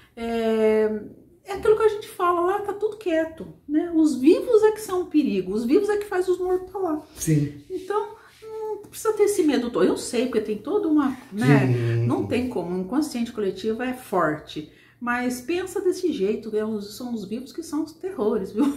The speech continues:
Speaker 1: <laughs> Abraço, minha querida, e boa, mas muito boa sorte pra você, que sua vida mude do jeito que você sempre sonhou. E começa sendo inscrita no canal. Quem sabe se já é sorteado, comenta naquele vídeo ali, já começa aí mudando. Quem sabe isso puxa tua sorte?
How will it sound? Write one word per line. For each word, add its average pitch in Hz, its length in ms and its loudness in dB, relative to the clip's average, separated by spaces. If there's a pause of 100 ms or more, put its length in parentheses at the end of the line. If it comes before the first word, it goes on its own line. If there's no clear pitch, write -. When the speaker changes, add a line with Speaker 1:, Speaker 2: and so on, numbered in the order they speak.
(120)
Speaker 1:
<laughs> - 760 4
Abraço, 180 640 0
minha 180 100 -10
querida, 240 340 -6
e 226 40 -2
boa, 220 340 0
mas 220 340 0
muito 226 380 0
boa 226 220 -2
sorte 202 240 -6
pra 196 140 -10
você, 190 440 -8 (300)
que - 80 -20
sua 208 120 -6
vida 202 280 -6
mude 208 380 -4
do 226 120 -4
jeito 220 200 -6
que - 80 -20
você - 200 -14
sempre 294 340 -8
sonhou. 311 480 -10 (340)
E 202 460 -6 (120)
começa 247 520 -8 (100)
sendo 294 240 -10
inscrita 285 320 -12
no 262 120 -10
canal. 262 440 -6
Quem 320 180 -4
sabe 254 380 -8
se 233 80 -12
já 226 140 -6
é 220 80 -6
sorteado, 214 580 -4
comenta 262 420 -2
naquele 254 380 -2
vídeo 208 320 -2
ali, 208 320 -2 (180)
já 240 160 -6
começa 226 600 -4
aí 220 120 0
mudando. 185 540 -2
Quem 294 160 -2
sabe 269 240 -4
isso - 180 -12
puxa 214 260 -8
tua 190 140 -8
sorte? - 420 -16